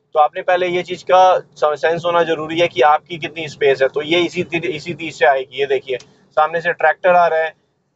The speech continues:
मेरे पास देखिए कितनी space है, ये इतनी सी space में ही मैं कार निकाल रहा हूँ।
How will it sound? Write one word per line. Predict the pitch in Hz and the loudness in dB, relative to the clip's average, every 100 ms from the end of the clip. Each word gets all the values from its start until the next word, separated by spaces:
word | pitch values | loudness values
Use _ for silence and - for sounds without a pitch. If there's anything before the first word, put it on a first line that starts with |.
| - | -2
मेरे | 170 208 | 2 4
पास | 196 185 | 4 0
देखिए | 185 175 165 | 0 -4 -4
कितनी | 160 170 160 | -6 -4 -4
space | - 151 143 | 0 2 4
है, | 135 139 | 2 0
ये | 165 160 | -2 -4
इतनी | 135 170 | -6 -8
सी | 156 160 | -6 -6
space | - 160 147 | -2 -2 -2
में | 160 | -2
ही | |
मैं | 156 147 | 0 2
कार | 143 139 | 2 2
निकाल | 131 127 120 | -2 -2 0
रहा | |
हूँ। | 113 | -4